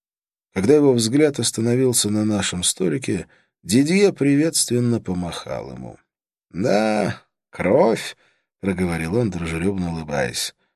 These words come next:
"Пройдёт немало времени, прежде чем эти паспорта перестанут пахнуть кровью. Меня-то это не касается. В еде я француз, в любви итальянец, а в делах швейцарец.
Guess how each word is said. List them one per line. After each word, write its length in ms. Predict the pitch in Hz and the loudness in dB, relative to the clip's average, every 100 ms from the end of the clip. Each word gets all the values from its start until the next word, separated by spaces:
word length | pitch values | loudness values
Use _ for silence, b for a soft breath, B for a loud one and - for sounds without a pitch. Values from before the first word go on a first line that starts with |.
| _ | _
"Пройдёт 460 | - 247 240 233 208 | 4 4 8 6 4
немало 380 | 202 208 208 185 | 2 6 6 6
времени, 480 | 180 185 170 143 110 | 6 6 4 4 2
прежде 380 | 120 123 110 | 2 2 2
чем 200 | 110 127 | 0 2
эти 180 | 120 107 | 2 0
паспорта 680 | - 101 - 107 95 - - | -2 -2 0 0 0 0 -2
перестанут 720 | - 104 95 - 110 101 95 | 0 0 0 0 0 0 -2
пахнуть 460 | - 92 - 82 78 | -2 -2 -2 -4 -6
кровью. 500 | - 78 57 50 50 _ _ _ _ _ _ _ _ _ - | -6 -8 -6 -6 -8 _ _ _ _ _ _ _ _ _ 2
Меня-то 360 | 240 269 226 | 6 6 6
это 160 | 208 190 | 2 2
не 80 | 185 | 4
касается. 760 | 190 190 - - - - - B B - | 4 4 4 2 2 0 0 B B -2
В 80 | |
еде 340 | 107 196 240 269 | 2 2 6 6
я 100 | 98 | 4
француз, 800 | - 117 135 - - - - - | 6 4 4 -2 -4 -2 -2 0
в 80 | 120 | 2
любви 380 | 165 165 233 | 2 4 2
итальянец, 760 | 175 110 131 190 214 185 165 143 | 4 4 4 6 6 6 4 6
а 80 | 135 | 4
в 60 | 135 | 6
делах 360 | - 220 196 | 4 6 6
швейцарец. 880 | - 139 143 - 104 101 95 - - | 4 2 2 4 6 6 4 0 -2